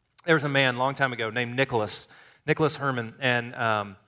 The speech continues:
he, he had this desire to be a, um, kind of a monk, or he wanted to be a part of a, a religious order, and so he joined this religious order, and they gave him the task of, uh, peeling potatoes, which sounds a lot of fun, like, like a lot of fun. And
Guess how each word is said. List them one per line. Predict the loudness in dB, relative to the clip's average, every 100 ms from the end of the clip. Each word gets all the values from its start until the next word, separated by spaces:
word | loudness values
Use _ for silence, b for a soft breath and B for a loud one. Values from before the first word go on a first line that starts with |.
| b b b b b
he, | 2 4 4 2
he | -4 -6 -4 -2
had | 2 2
this | 2
desire | -2 2 6 6 6 0
to |
be | -4 -6 -4 -2 -4
a, | -4 -4 -4 -6 -6
um, | -4 -6 -10 -20 _ _ _ _ _
kind | -2 0
of | -2
a |
monk, | -2 0 0 -2 -6
or | -6 -6
he | -4
wanted | -6
to | -2
be | -4
a |
part | -2 -2
of | -2
a, | -6
a | -6 -8 -6
religious | -4 0 0 -2 -12 -6
order, | -2 0 0 -2
and | -4
so | -6
he | -6
joined | -6 -2 -2
this | -2 -6
religious | -4 -4 -4 -10
order, | -6 -4 0 -2
and | 0
they | -2
gave | 0 0
him | -2 -8
the |
task | -4 2 4 4 0 -12
of, | -12 -14 b b b -10
uh, | -6 -6
peeling | -6 -2 0 0
potatoes, | -4 -6 -2 0 0 -2 -6
which | -12 -6
sounds | -2 -2
a | 0
lot | 0
of | 0
fun, | -6 -6 -4
like, | -2 -2 -4
like | -4 -2
a | 2
lot | 0
of | 0
fun. | -4 0 0 -2
And | -8 -12